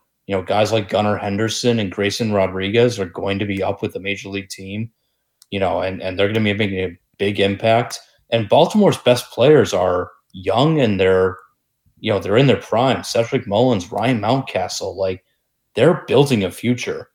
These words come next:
Toronto even. Toronto's got some expensive guys, but, you know, they've got money a-, at some point. They'll be able to pay guys like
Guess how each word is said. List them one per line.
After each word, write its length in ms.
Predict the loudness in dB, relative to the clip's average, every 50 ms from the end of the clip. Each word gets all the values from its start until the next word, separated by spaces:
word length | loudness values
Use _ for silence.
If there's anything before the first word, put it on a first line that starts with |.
| _ _ _ _ _ _
Toronto 640 | -4 -2 2 4 4 4 4 4 6 6 4 4 2
even. 300 | -2 -8 -8 -10 -8 -8 -8
Toronto's 460 | -6 -2 0 2 2 2 2 2 4
got 260 | 6 6 6 6 2
some 180 | -2 -2 0 0
expensive 500 | 0 0 0 0 0 0 0 -4 -6 -4
guys, 380 | -2 0 2 2 2 0 -2 -2 0
but, 240 | 0 0 0 0 -4 _ _ _ _ _ _ _ _
you 80 | 0 2
know, 220 | 2 2 2 2
they've 160 | 2 2 4 4
got 240 | 4 4 4 2
money 520 | 2 2 2 4 4 4 2 2 -2 -6 _ -20 -8 -6
a-, 200 | -6 -6 -2 -4
at 120 | -4 -4
some 280 | -4 0 0 0 0 0
point. 340 | 0 0 0 2 2 0 0
They'll 120 | -2 -2 2
be 100 | 4 4
able 160 | 4 4 4
to 140 | 2 0 -2 -6 _ -4
pay 200 | -2 0 0 0
guys 360 | 0 2 2 4 4 4 4
like 220 | 2 2 0 0